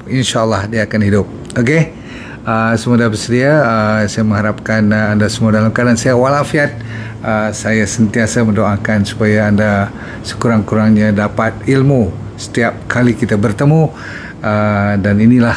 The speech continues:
yang dinamakan, uh, kalau kita boleh menamfati orang lain, insya-Allah kita boleh, uh, tumpang sedikit dapat rezeki untuk ke sana nanti, ke akhirat nanti. Okey,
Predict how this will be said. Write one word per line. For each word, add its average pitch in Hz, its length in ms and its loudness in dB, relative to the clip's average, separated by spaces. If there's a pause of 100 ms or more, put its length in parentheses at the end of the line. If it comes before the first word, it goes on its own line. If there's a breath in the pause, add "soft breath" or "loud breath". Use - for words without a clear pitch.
yang 107 240 0
dinamakan, 104 720 -2 (480 loud breath)
uh, 101 160 0
kalau 104 240 0
kita 104 240 0
boleh 110 160 4
menamfati 107 640 2
orang 113 240 4
lain, 117 320 2
insya-Allah 117 800 0
kita 110 420 -2
boleh, 107 240 2 (800 loud breath)
uh, 104 480 0
tumpang 107 400 2
sedikit - 480 -2
dapat 110 320 0
rezeki - 560 0 (180)
untuk 107 480 0
ke 117 160 0
sana 110 320 2
nanti, 92 480 0
ke - 160 -2
akhirat 110 400 0
nanti. 92 320 -2 (240)
Okey, 131 320 0